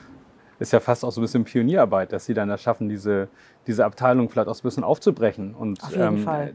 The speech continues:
Speaker 1: dieses Vernetzen ist dann ja möglicherweise auch für ganz andere Themen auch mal von Vorteil.
Speaker 2: Ja, und das, also es klang ja eben schon mal an, wir arbeiten ja mit Menschen.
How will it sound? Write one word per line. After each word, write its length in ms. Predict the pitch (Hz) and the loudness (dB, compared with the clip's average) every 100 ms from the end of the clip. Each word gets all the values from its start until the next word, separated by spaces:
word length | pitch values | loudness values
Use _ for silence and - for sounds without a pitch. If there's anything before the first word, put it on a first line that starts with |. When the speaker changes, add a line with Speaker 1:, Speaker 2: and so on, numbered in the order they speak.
| - 123 117 | -14 -16 -4
Speaker 1:
dieses 220 | 113 - | -4 0
Vernetzen 400 | 120 123 - 127 | 0 0 0 -2
ist 160 | 123 | 0
dann 100 | 127 | 0
ja 60 | 123 | 2
möglicherweise 540 | 123 - 127 120 120 | 0 -2 0 2 2
auch 80 | 110 | 0
für 160 | - 131 | -4 -2
ganz 200 | 123 131 | 0 -2
andere 340 | 131 143 120 | 0 2 0
Themen 340 | - 120 107 95 | 0 -2 -2 -4
auch 120 | 104 | -6
mal 100 | 113 | -8
von 160 | 113 | -8
Vorteil. 500 | 104 117 - 95 92 - - - _ 196 | -6 -6 -4 -6 -6 -10 -20 -20 _ 4
Speaker 2:
Ja, 200 | 190 196 | 6 8
und 80 | |
das, 120 | 190 185 - | 6 2 0
also 280 | - 196 190 | 2 2 2
es 80 | 185 | 2
klang 180 | 226 214 | 4 6
ja 80 | 202 | 4
eben 120 | 208 | 2
schon 120 | 208 | 0
mal 140 | 202 | 0
an, 60 | 202 | 4
wir 100 | 196 | 6
arbeiten 280 | 196 208 190 | 8 8 4
ja 120 | 185 | 0
mit 160 | 180 180 | -2 0
Menschen. 440 | 196 202 - 156 | 2 0 -4 -8